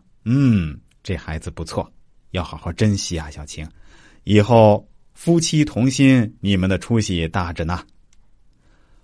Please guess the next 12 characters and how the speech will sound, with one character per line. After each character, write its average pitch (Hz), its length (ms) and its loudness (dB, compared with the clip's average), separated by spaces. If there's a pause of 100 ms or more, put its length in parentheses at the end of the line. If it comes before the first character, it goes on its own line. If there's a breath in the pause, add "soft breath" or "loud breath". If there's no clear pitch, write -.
(160)
婚 262 340 6
后 196 220 4
一 120 100 6
年， 90 680 -2
小 104 260 2
青 202 220 -2
也 78 240 -6
生 180 200 -6
了 180 80 -4
个 117 120 -4
女 87 200 -4
儿， 151 400 -12